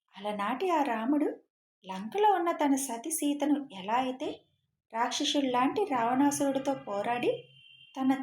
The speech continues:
చెంతకు చేర్చుకున్నాడో, అలాగే ఈనాటి రాముడు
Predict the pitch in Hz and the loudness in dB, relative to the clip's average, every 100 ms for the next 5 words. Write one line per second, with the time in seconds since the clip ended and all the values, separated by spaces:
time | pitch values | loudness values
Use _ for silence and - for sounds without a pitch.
0 | 269 208 190 294 320 311 240 240 262 247 | -2 -6 -6 -6 -4 -4 -4 -6 -10 -8
1 | 233 233 269 453 - _ _ _ _ - | -4 -2 -2 -2 -6 _ _ _ _ -16
2 | 208 269 320 440 349 320 294 269 311 302 | 0 2 4 4 4 4 4 4 2 0
3 | 254 233 254 | 2 2 2